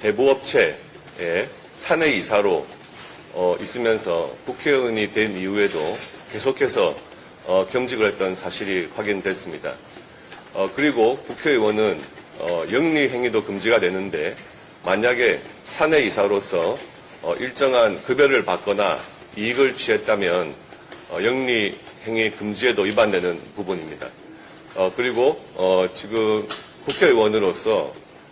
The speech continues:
어, 일반 기업의 사내 이사로, 어, 계속 근무해왔다는 것은 또 이해관계 충돌, 어, 규정도 위반한 것이기 때문에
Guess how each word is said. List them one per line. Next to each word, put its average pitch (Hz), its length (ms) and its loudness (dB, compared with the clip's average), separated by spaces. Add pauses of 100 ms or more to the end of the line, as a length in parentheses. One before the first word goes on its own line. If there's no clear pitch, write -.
(140)
어, 85 160 -6
일반 135 320 6
기업의 98 600 4 (280)
사내 143 380 2
이사로, 92 460 -2 (300)
어, 87 320 2
계속 107 320 -2
근무해왔다는 107 680 0
것은 82 400 -6 (460)
또 92 80 -6
이해관계 117 560 2
충돌, 110 540 0 (520)
어, 90 240 0
규정도 110 380 0
위반한 104 400 4
것이기 90 300 -4
때문에 85 540 -4